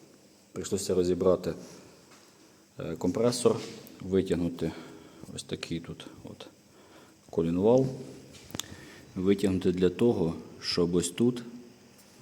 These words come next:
е, тут ще є різьба криво нарізана, щоб ось тут зробити проточку. Тут різьба на чотирнадцять, зовнішній тринадцять і сім. Отут зроблена проточка, е, там від трьох до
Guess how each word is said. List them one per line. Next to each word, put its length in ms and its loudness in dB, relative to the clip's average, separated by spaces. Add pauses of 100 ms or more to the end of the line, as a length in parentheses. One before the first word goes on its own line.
(840)
е, 80 -10 (800)
тут 140 -8
ще 120 -2
є 60 -4
різьба 220 2
криво 260 0
нарізана, 480 0 (720)
щоб 220 0
ось 80 2
тут 160 2
зробити 360 4
проточку. 640 2 (120)
Тут 160 -2
різьба 300 4
на 140 6
чотирнадцять, 800 2 (240)
зовнішній 400 4
тринадцять 420 -2
і 60 0
сім. 240 -8 (640)
Отут 260 -4
зроблена 380 2
проточка, 640 0 (680)
е, 340 -8
там 380 0
від 220 -4
трьох 400 2
до 180 0